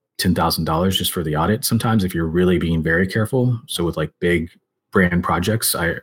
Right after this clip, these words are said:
I do recommend that. If it's a smaller project and there's less risk because of some of the things you're, you're implementing,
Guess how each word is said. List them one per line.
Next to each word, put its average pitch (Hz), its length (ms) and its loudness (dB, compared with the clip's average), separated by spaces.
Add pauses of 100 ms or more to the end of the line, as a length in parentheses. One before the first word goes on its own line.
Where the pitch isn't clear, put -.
I 87 60 -4
do 87 180 2
recommend 85 440 2
that. 117 160 2
If 80 140 -2
it's - 140 -6
a 85 40 -4
smaller 85 440 0
project - 500 -2
and 78 100 -4
there's 78 140 -2
less - 260 -4
risk - 280 -2
because 87 260 -6
of 82 80 -2
some 85 160 -2
of 78 80 -2
the - 60 -12
things 82 200 -2
you're, 78 220 0 (540)
you're 90 100 0
implementing, 82 720 2